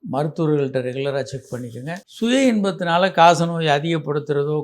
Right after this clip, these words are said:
குறைக்கிறதோ அதெல்லாம் அதுக்கு இதுக்கு எந்த சம்பந்தமும் இல்லை. சாப்பிடுற மாதிரி தான் அது. காச நோய் இருக்கும்போது நீங்க சாப்பிடலாம், அதே மாதிரி காச நோய் இருக்கும்போது நீங்க சுய இன்பம் பண்ணலாம்,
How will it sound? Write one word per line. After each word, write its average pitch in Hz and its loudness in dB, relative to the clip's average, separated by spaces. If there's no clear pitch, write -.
குறைக்கிறதோ 139 -2
அதெல்லாம் 131 -4
அதுக்கு 147 -4
இதுக்கு 151 -8
எந்த 135 -8
சம்பந்தமும் 131 -10
இல்லை. 92 -18
சாப்பிடுற 175 4
மாதிரி 139 0
தான் 139 -2
அது. - -16
காச 156 -2
நோய் 156 0
இருக்கும்போது 143 -4
நீங்க 135 -8
சாப்பிடலாம், 127 -4
அதே 139 -6
மாதிரி 117 -10
காச 147 -6
நோய் 151 -4
இருக்கும்போது 127 -10
நீங்க 127 -8
சுய 143 -8
இன்பம் 127 -10
பண்ணலாம், 127 -4